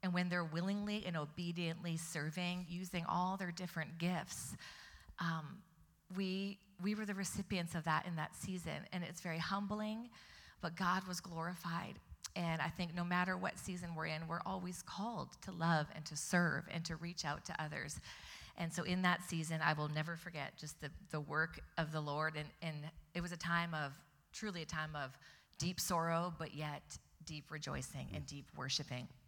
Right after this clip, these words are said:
And worship may have looked different in that time. We, we worship through our tears, and we worship through, um,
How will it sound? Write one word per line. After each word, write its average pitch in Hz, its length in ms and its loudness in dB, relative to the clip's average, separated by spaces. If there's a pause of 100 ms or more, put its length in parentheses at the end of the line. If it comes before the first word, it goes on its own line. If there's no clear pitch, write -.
And 165 140 2
worship 170 360 2
may 160 80 0
have 156 220 -2
looked 226 260 -8
different 147 340 -4
in 147 120 0
that 139 200 -2
time. 147 400 0 (480)
We, 160 140 -4 (280)
we 180 140 0
worship 165 340 0
through 165 200 -4
our 147 140 2
tears, - 540 -2
and 151 80 -6
we 156 120 -4
worship 156 540 -2
through, 147 520 -4 (560)
um, 143 400 -2